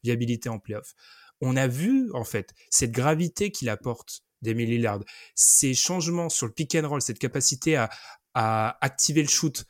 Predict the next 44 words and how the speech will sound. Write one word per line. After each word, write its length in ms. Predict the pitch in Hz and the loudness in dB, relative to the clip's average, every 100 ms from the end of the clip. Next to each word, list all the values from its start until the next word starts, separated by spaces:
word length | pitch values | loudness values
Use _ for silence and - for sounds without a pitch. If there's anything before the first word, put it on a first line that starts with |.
| _ - | _ -2
alors 200 | 120 120 | 0 0
qu'il 120 | - | -2
y 40 | |
a 40 | 120 | -4
très 280 | - - 160 | -4 -2 0
peu, 160 | - | 2
sa 320 | - - 113 | 2 2 2
capacité 480 | 123 - - 117 - | -2 -6 -2 -2 0
à 40 | 113 | -2
tout 220 | - - | -4 -6
simplement 360 | - 104 117 | -8 -6 -6
shooter 260 | 113 - 113 | -4 -6 -6
extrêmement 500 | 127 - - 135 147 | -2 -2 0 -2 -2
vite, 260 | 151 160 - - - - - | -2 -2 -4 -14 -18 -18 -2
le 100 | 120 | 0
fait 240 | 147 151 | 2 0
qu'il 400 | - 135 - 131 | 0 -2 -2 0
arrive 240 | 123 143 131 | 2 2 2
à 80 | |
créer 300 | 117 - 143 | 0 0 2
des 100 | 135 | 2
shoots 240 | 123 - 143 | 2 0 0
qui 140 | - | 0
sont 160 | - 113 | 0 0
pas 140 | 139 | -4
contestés 600 | - 143 151 - - 143 - _ _ _ _ _ | -4 -2 0 0 0 -4 -6 _ _ _ _ _
par 120 | 113 | -6
son 140 | - 127 | -2 0
step 260 | - 135 | 0 0
back, 280 | 131 127 - _ _ | 0 -2 -6 _ _
le 80 | 120 | -4
fait 140 | 160 | -2
qu'en 500 | - 147 147 - 143 | -2 -4 -6 -4 -4
plus 220 | 143 175 170 | -2 0 2
cette 260 | - 135 | 2 2
année 160 | 139 147 | 0 2
il 80 | 123 | 2
a 80 | |
rajouté 320 | 117 120 131 151 | 2 0 0 2
cette, 300 | - 127 - - - - | 2 0 -6 -20 -18 -2
cette 260 | - - | 0 0
menace 580 | 139 143 143 139 - - - | 0 0 2 2 0 -2 -6
du 260 | 131 117 | -8 -2
shoot 380 | 123 - 147 - | 0 0 -2 -4